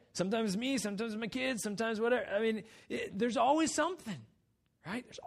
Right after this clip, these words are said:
always something. We joke about that. There's, like, always something. Burdens. And so God, God is telling us, Jesus is telling us, "Listen, you all have burdens. And what, the only way that you do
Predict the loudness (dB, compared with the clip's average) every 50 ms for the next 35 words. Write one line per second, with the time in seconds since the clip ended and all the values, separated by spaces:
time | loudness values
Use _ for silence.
0 | -10 -6 -6 -4 -2 -2 -2 -2 -2 -2 -2 -4 -4 -4 -4 -4 -2 -2 -2 0
1 | 2 2 2 2 4 2 4 4 4 4 4 4 2 2 2 2 4 6 6 8
2 | 8 8 6 4 6 6 6 6 4 4 2 0 0 0 -6 -14 _ _ _ _
3 | _ -20 -20 -20 _ _ _ _ _ _ _ _ _ _ _ _ _ _ -2 0
4 | 2 2 2 2 0 0 -2 -6 -10 -14 -18 -20 _ _ _ _ -20 -8 -2 0
5 | 2 2 2 4 4 4 4 4 4 2 2 0 -6 -12 -20 -14 -10 -10 -8 -2
6 | 2 4 6 6 6 4 2 4 4 4 4 4 4 2 2 2 2 2 2 4
7 | 2 2 2 0 2 2 2 2 4 4 2 2 2 0 -2 0 0 0 0 0
8 | 0 0 2 6 8 10 10 10 10 8 4 2 0 0 -2 0 2 4 4 4
9 | 4 2 2 0 -4 -8 -12 -10 -2 2 2 2 2 2 4 4 4 4 4 2
10 | 4 6 6 6 6 4 2 2 4 4 4 4 4 2 0 2 2 2 2 2
11 | 4 4 4 6 4 4 2 0